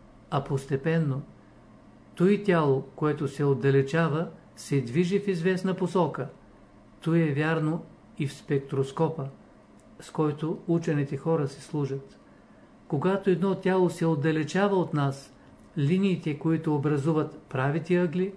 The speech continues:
се стесняват. Когато едно тяло се приближава към нас,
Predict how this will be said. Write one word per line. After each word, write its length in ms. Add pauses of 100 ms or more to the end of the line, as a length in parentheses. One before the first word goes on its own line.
(220)
се 220
стесняват. 760 (800)
Когато 400
едно 240
тяло 340
се 220
приближава 680
към 200
нас, 400